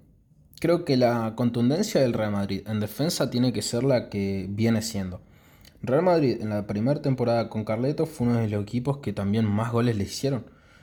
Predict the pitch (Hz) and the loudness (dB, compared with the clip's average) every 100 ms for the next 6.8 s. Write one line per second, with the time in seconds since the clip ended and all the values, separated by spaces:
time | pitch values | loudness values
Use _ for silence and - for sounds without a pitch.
0 | - - 104 104 101 - - 117 110 107 | -16 -6 -4 0 -2 -4 -4 -2 0 0
1 | 104 104 104 - - 113 151 165 139 135 | 2 2 0 -2 -2 2 2 4 4 2
2 | 160 - - - _ - 123 117 110 107 | -2 -8 -20 -20 _ -2 0 2 2 0
3 | 104 104 - 123 123 143 143 - 98 123 | 0 -2 0 2 4 4 2 -4 -6 -4
4 | 156 135 139 147 208 269 370 - 95 101 | -2 0 0 -2 -2 -2 -2 -2 -2 0
5 | 117 131 - 127 127 101 98 104 - 117 | 0 0 -2 0 0 -2 -6 -8 -4 -2
6 | 135 120 - 95 95 110 107 | 0 -2 -4 -4 -2 -2 -4